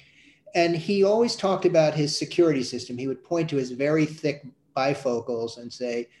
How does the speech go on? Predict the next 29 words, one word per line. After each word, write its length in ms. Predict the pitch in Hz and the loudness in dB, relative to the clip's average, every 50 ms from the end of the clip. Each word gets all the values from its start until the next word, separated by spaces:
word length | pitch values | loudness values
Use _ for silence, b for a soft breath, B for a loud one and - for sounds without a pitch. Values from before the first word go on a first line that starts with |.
| b b - | b b -2
"This 320 | 139 151 160 165 160 160 | 2 6 6 6 6 2
is 140 | 160 143 123 | -2 -4 -4
my 200 | 139 131 131 131 | -4 -4 -4 -4
security 600 | 123 - 135 127 - - 147 135 127 127 120 117 | -6 -6 -10 -10 -6 -4 -2 0 0 0 -2 -4
system. 540 | 110 - - 117 113 - - 117 113 117 - b b b b b b b b b _ _ _ - - | -6 -6 -8 -8 -10 -10 -12 -14 -14 -14 -18 b b b b b b b b b _ _ _ -12 -8
If 180 | 147 139 - | -8 -4 0
you 100 | 143 139 | 0 0
don't 340 | 135 - 156 156 175 180 165 | 2 4 4 2 4 2 4
look 220 | 165 180 175 180 - | 2 2 2 4 2
good 200 | 170 170 160 160 | 2 2 2 0
to 100 | - 160 | -2 0
me, 380 | 160 160 156 156 156 151 - _ _ _ | 0 0 0 -2 -4 -8 -14 _ _ _
I 80 | - 131 | -4 -4
don't 280 | 135 131 131 123 123 - | -2 -2 -4 -6 -4 -4
buzz 240 | 131 127 120 117 | -4 -2 -2 -2
you 220 | 123 123 117 110 107 | -2 -4 -2 -2 -4
in." 240 | 107 95 - - - _ _ _ _ _ _ _ _ _ _ _ _ _ | -6 -8 -12 -18 -20 _ _ _ _ _ _ _ _ _ _ _ _ _
Well, 440 | - 160 165 160 160 156 - - - - - - - _ _ | 0 2 4 4 4 2 -2 -12 -20 -20 -20 -20 -20 _ _
one 320 | - 143 147 165 175 180 | -6 -2 0 0 0 2
day 280 | 160 151 139 143 143 143 | 2 2 4 4 2 2
in 100 | 135 135 | 0 -2
nineteen 320 | 135 135 143 - - 143 | -4 -6 -6 -4 -6 -6
fifty-nine, 760 | 131 - 143 139 - 147 131 123 120 117 113 113 117 117 120 117 | -4 -4 -6 -4 -4 -6 -4 -4 -4 -4 -4 -6 -6 -10 -12 -12
two 140 | - - 165 | -6 -4 -4
gentlemen 600 | 151 151 143 143 143 139 131 127 127 127 131 127 _ _ _ _ _ _ _ _ _ _ _ | -2 -2 -2 -2 -2 -4 -4 -6 -6 -8 -8 -12 _ _ _ _ _ _ _ _ _ _ _
knocked 320 | 143 139 123 113 - - | -8 -8 -8 -8 -6 -8
on 120 | 123 123 | -8 -8
the 60 | 123 117 | -8 -6
glass, 600 | 120 123 127 120 107 101 - - - - - | -6 -4 -4 -4 -4 -6 -8 -10 -10 -12 -12